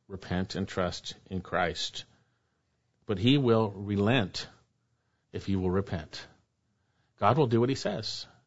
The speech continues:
but he will relent. He will turn from his burning anger because it's satisfied in Christ, because his son bore our sins in his body on the cross, and you'll be saved,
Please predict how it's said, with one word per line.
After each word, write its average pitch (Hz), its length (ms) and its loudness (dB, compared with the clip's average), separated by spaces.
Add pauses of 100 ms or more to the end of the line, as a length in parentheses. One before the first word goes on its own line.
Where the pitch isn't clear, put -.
(180)
but 101 80 -6
he 117 100 2
will 120 140 4
relent. 123 560 0 (480)
He 139 140 -4
will 151 120 0
turn 131 480 4
from 110 240 4
his 104 240 4
burning 113 420 4
anger 107 440 0 (460)
because 104 300 2
it's 104 140 0
satisfied 117 720 2
in 123 80 0
Christ, - 580 -2 (800)
because 110 300 2
his 117 140 4
son 135 360 6
bore 104 260 4
our 98 140 4
sins 101 360 0
in 92 60 -2
his 98 140 0
body 92 180 0
on 90 60 0
the 95 60 -2
cross, - 640 -4
and 104 120 0
you'll 131 140 2
be 139 140 -2
saved, - 580 -6